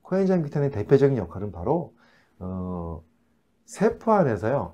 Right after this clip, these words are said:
에너지를 만들어 우리가 살아가잖아요. 에너지를 만들 때 꼭 필요한 것이 바로 코엔자임 큐 텐 이라는 거죠. 그래서, 어, 우리가 에너지를 만들 때 코엔자임 큐 텐 이 없으면 이 세포에서 에너지를 만들지 못하기 때문에 당연히 피곤해지고,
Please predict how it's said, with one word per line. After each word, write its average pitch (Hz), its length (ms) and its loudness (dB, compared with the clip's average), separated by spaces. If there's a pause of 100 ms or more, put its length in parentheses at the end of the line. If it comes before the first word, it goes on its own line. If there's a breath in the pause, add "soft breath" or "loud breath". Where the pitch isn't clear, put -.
(120)
에너지를 202 520 6
만들어 110 320 2
우리가 95 160 0
살아가잖아요. 95 560 -6 (440 loud breath)
에너지를 156 340 6
만들 123 300 0
때 139 240 -4 (680 soft breath)
꼭 240 280 2
필요한 180 600 2 (220)
것이 101 220 -8
바로 104 180 0
코엔자임 160 420 0
큐 95 80 -12
텐 95 160 -14
이라는 82 200 -12
거죠. 78 240 -20 (540)
그래서, 101 680 -2 (340 loud breath)
어, 95 380 -6
우리가 120 540 0
에너지를 175 760 2
만들 131 240 0
때 143 80 -8
코엔자임 165 460 -4
큐 - 140 -20
텐 147 140 -8
이 135 40 -6
없으면 120 560 -6
이 110 80 -16
세포에서 180 400 -2
에너지를 117 240 -2
만들지 113 300 -4
못하기 104 380 -10
때문에 113 240 -8
당연히 139 360 -4
피곤해지고, 98 720 -14